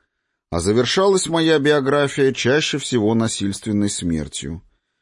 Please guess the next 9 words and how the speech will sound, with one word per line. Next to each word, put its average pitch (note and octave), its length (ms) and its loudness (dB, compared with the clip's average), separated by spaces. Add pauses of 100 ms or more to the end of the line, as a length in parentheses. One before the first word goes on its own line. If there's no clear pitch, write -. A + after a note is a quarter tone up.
(120)
Выбирал D3+ 520 4
цель E3 340 2
не D#3+ 120 2
по D3 140 -2
зубам, G#2+ 600 2
переходил G#2+ 680 2
дорогу B2 480 4
влиятельному A#2 720 2
человеку G2 840 0